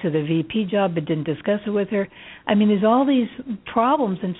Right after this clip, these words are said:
so much of it is we want to be included. And so when you say, "I feel, you know, awkward or nervous,"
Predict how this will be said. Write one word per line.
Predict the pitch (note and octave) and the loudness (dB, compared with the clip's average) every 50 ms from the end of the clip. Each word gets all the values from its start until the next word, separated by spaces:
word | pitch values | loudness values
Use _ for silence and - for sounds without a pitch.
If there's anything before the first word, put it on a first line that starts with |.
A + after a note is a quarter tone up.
| - | -2
so | - C#4 | 0 2
much | C#4 C4+ C4 B3+ C4 C4 | 2 2 2 0 -2 -2
of | G#3 G3+ | -4 -2
it | F3+ G3 | 0 -2
is | F#3 F3 | -2 0
we | G3 F3+ | 0 -2
want | F3 E3+ F3+ F#3+ G3+ A3 G#3+ - | 0 0 -2 -2 -2 -4 -4 -4
to | - G#3+ | -8 -8
be | G3 G3+ G3+ G3+ G#3 - | -6 -4 -4 -4 -4 -4
included. | - E3+ E3 - - - - G#3+ A3+ A#3 G3 F#3+ D3 - - - _ - - - - - - - - | -6 -8 -10 -10 -8 -2 0 2 2 2 2 0 -2 -4 -6 -12 _ -20 -20 -20 -18 -18 -12 -6 -2
And | - G3 F#3 - - | 0 0 0 0 0
so | A#3+ G3+ | 0 0
when | F#3+ F#3 F#3+ F#3+ F3+ | 0 0 0 0 0
you | F#3+ A3 A#3+ G#3+ - | 2 2 0 0 0
say, | - G#3 G3 | 0 2 2
"I | - - G3 G3 G3 - | 2 2 0 0 -2 0
feel, | A#3 G#3 F#3+ F#3+ F#3 F3+ F3+ - - | 0 0 2 2 2 2 0 -4 -4
you | - F#3+ F#3 | -4 -2 0
know, | E3+ E3 D3+ D#3+ - - | 0 0 0 -2 -2 -2
awkward | E3 E3+ F3 E3+ - F#3 E3+ E3 | 0 0 0 0 0 0 0 2
or | E3 D#3 | 0 0
nervous," | D3+ E3+ F3+ F#3+ F#3 E3+ E3+ | 0 0 0 0 2 0 0